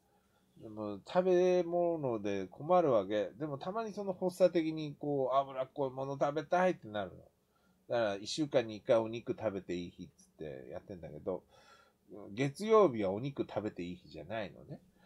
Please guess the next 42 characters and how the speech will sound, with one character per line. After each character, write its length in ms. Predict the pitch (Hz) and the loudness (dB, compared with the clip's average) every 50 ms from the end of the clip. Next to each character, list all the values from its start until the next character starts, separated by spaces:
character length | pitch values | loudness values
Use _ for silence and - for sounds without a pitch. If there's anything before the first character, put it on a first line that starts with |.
| - _ _ _ - | -20 _ _ _ -4
だ 100 | 120 117 | -2 0
か 60 | 110 | 2
ら、 320 | 110 113 117 113 110 90 90 104 110 101 104 113 | 2 2 2 2 0 -2 -6 -10 -14 -16 -18 -14
も 140 | 117 120 120 | -12 -12 -12
う 60 | 113 - - | -12 -8 -6
今 120 | 139 131 | -2 0
日 60 | 139 | 0
朝 220 | 139 135 147 139 135 | 0 0 0 0 2
か 100 | 139 135 | 2 2
ら 120 | 123 120 | 2 0
も 120 | 127 143 | -4 -6
う 40 | 139 | -4
ず 120 | 123 170 202 | 0 0 2
ー 320 | 214 208 214 208 196 190 | 2 2 2 2 2 2
っ 40 | 180 - | 2 0
と、 160 | - 170 - - _ _ _ _ _ - - - _ _ _ - | -2 -2 -2 -4 _ _ _ _ _ -20 -20 -20 _ _ _ -10
か 160 | - - 180 | -8 -6 -6
き 200 | 175 - - 180 | -8 -8 -6 -2
揚 120 | 180 180 185 | -2 0 2
げ 140 | 185 196 | 2 0
丼 260 | 165 196 190 190 190 175 | 0 0 -2 -4 -4 -4
が 140 | 190 190 180 | -8 -8 -4
食 140 | 196 196 196 | -4 -2 -2
べ 120 | 208 214 | -2 -4
た 240 | 214 247 247 226 233 | -4 -4 -6 -4 -2
い 60 | 254 | 0
よ 340 | 254 262 262 269 269 269 254 | 0 0 0 2 2 2 0
っ 40 | 262 | 0
つ 100 | - - | -4 -16
っ 20 | _ _ | _ _
て。 100 | - - - _ _ _ _ _ _ _ _ _ _ _ - - - - 254 254 - - 330 120 - - 339 - - | -20 -20 -20 _ _ _ _ _ _ _ _ _ _ _ -8 -8 -6 -6 -6 -2 2 2 2 2 2 -2 -2 -2 -4
<laughs> 200 | - - 196 - | -6 -6 -6 -8
僕、 340 | 175 - - - - 180 - _ - - - _ | -12 -14 -12 -10 -10 -10 -10 _ -16 -20 -20 _
初 300 | - - 151 160 190 262 | -12 -10 -8 -6 -4 -2
め 120 | 294 262 196 | -2 2 4
て 100 | 170 139 | 4 4
か 120 | 123 113 | 4 2
も 140 | 107 104 107 | -2 -4 -8
し 100 | 104 101 | -10 -10
ん 100 | 90 87 | -12 -14
な 80 | 87 | -16
い。 80 | 87 | -18